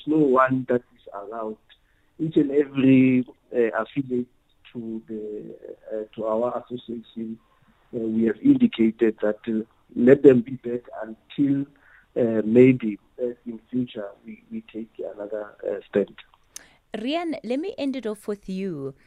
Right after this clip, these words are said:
Speaker 2: What is the role of parents in, in this conversation? 'Cause it seems to me that i-, it's one of those that parents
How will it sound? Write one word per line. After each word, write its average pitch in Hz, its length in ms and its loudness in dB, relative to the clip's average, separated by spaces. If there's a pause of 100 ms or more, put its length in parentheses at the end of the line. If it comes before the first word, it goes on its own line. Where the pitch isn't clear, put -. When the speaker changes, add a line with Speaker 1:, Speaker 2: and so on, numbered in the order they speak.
(220)
Speaker 2:
What 359 160 -4
is 381 100 -8
the 254 140 -6
role 175 320 -4
of - 200 -10
parents 151 720 -10
in, 151 180 -10
in 151 220 -10
this 143 160 -12
conversation? 143 720 -10
'Cause 160 200 -14
it 156 100 -16
seems 254 320 -8
to - 100 -14
me 156 240 -10
that 135 340 -10 (400)
i-, - 160 -10
it's - 260 -10
one 180 200 -6
of 190 140 -12
those 156 240 -10
that 160 180 -14
parents 156 460 -10